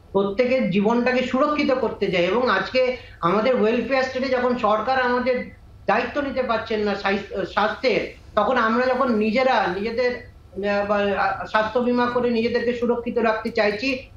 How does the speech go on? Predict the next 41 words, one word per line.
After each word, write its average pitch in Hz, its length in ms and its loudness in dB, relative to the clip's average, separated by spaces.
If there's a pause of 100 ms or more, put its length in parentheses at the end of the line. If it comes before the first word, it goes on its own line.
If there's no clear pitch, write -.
(140)
সেখানে 247 380 0
এইটিন 240 400 0
পার্সেন্ট 247 360 0
জিএসটিটাকে 240 580 0
যদি 233 220 0
কমানো 233 400 2
যায় 254 220 2
এবং 220 460 0
জিএসটি 233 320 -4
কাউন্সিলটার 240 840 -2
উপরে 262 180 0
কিন্তু 269 500 -2 (200)
মাননীয় 247 360 2
অর্থমন্ত্রী 254 600 0
আছেন 214 340 0 (280)
এবং 220 220 0
অর্থমন্ত্রী 247 880 0
যিনি 240 220 0
যেটা 240 200 2
ডিসাইড 247 460 0
করবেন 247 340 2
সেটা 240 220 0
কিন্তু 240 240 0
বাকি 214 320 2
যারা 247 220 2
রাজ্যের 226 520 0 (200)
অর্থমন্ত্রীরা 240 680 0
থাকেন 240 380 0
তাদের 220 460 0 (180)
এই 233 240 0
জায়গাতে 262 380 2
অন্তত 254 320 -2
যেখানে 240 380 -2
সাধারণ 226 380 0
মানুষের 233 460 0
জীবন 226 280 2
জীবিকা 233 520 0
জড়িয়ে 240 240 2
রয়েছে, 240 380 0
সা-, 202 200 -4
তাদের 214 460 0